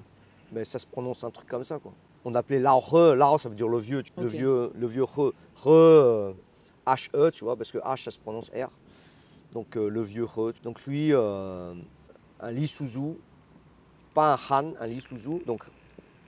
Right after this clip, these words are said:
Speaker 1: pour situer le truc, Han, c'est le, le, l'ethnie, euh, principale.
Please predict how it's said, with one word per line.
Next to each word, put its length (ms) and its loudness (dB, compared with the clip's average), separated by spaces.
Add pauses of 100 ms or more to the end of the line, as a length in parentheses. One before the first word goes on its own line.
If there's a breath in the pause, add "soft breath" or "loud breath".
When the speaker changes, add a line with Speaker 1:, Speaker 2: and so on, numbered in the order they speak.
Speaker 1:
pour 160 -10
situer 400 -10
le 40 -8
truc, 360 -2 (180)
Han, 260 0
c'est 200 -6
le, 260 0
le, 160 -4
l'ethnie, 480 -6
euh, 200 -4
principale. 520 -4